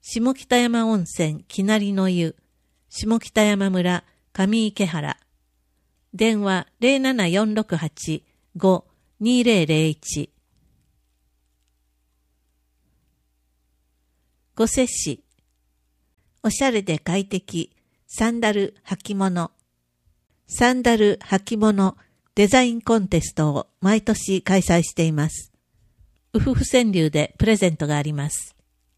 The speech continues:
普段履きのサンダルからおしゃれなレインブーツまで、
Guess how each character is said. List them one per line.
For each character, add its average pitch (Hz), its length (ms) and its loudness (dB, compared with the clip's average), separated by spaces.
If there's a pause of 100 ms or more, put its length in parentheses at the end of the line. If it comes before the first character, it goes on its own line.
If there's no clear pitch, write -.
(960)
普 233 160 -4
段 262 220 2
履 247 120 2
き 240 140 -4
の 220 260 2
サ 208 220 0
ン 208 80 -2
ダ 202 100 2
ル 196 120 -2
か 180 140 -2
ら 175 200 -2 (380)
お 208 80 -2
し - 100 0
ゃ 247 60 6
れ 214 160 2
な 151 280 -2
レ 190 160 2
イ 240 120 2
ン 233 80 -2
ブ 226 140 2
ー 190 40 0
ツ - 160 -8
ま 156 160 -2
で、 143 220 -6